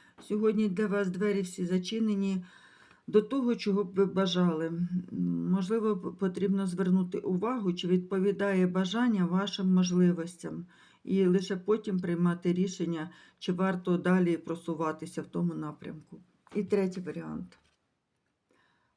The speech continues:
Дурінь. Так. Вам варто йти у все нове. Нічого не остерігайтеся, нічого не, е, бійтеся.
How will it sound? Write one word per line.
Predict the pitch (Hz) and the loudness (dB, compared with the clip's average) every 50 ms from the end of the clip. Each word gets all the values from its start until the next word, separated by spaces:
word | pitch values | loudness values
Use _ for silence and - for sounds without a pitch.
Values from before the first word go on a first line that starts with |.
| _ - | _ -20
Дурінь. | - 160 160 202 196 202 202 - 147 170 170 180 - - - - | -8 -4 -2 0 2 2 0 0 -2 -4 -6 -8 -10 -12 -8 -4
Так. | 196 190 185 180 180 180 - - _ _ _ _ _ _ _ _ _ _ _ _ _ - - - _ _ - | -2 0 0 0 -2 -4 -10 -20 _ _ _ _ _ _ _ _ _ _ _ _ _ -20 -20 -20 _ _ -4
Вам | 196 214 226 220 | 0 0 2 2
варто | 220 269 269 254 - 208 | 0 0 -2 -2 0 0
йти | 202 190 185 - 214 | 0 0 0 0 0
у | 214 208 | 0 0
все | 190 180 - 196 190 190 | 0 -2 -4 -2 0 0
нове. | 196 190 175 175 165 160 165 175 185 180 - _ _ _ _ - | 2 0 0 -2 -4 -6 -6 -8 -10 -10 -12 _ _ _ _ -8
Нічого | 214 196 180 180 247 254 247 247 | -6 -6 -4 -4 -2 0 2 2
не | 220 214 208 | 2 2 0
остерігайтеся, | 196 185 - 202 190 196 196 190 180 170 160 156 - - - 180 - 175 170 | 0 -2 -2 -4 -2 0 0 0 0 0 -2 -4 -8 -10 -10 -10 -6 -2 2
нічого | 180 180 180 180 196 214 220 214 202 | 4 4 4 2 0 -2 0 0 2
не, | 190 185 180 180 180 180 | 4 4 6 6 6 6
е, | 175 - - - | 4 2 0 0
бійтеся. | 180 175 165 156 175 175 175 175 - - 175 - - 165 156 165 | -2 -2 -2 0 0 0 0 0 -2 -6 -10 -10 -10 -10 -10 -12